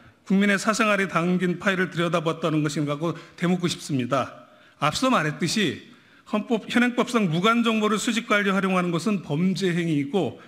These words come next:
그것을 들여다보는 것도 범죄 행위입니다.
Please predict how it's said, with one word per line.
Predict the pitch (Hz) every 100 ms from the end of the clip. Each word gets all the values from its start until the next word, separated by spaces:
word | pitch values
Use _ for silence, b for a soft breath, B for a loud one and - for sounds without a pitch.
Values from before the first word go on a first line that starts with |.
| B B
그것을 | - 180 190 156
들여다보는 | 175 165 165 156 151
것도 | 143 143 170 160
범죄 | - 143 139 135
행위입니다. | 156 135 107 92 107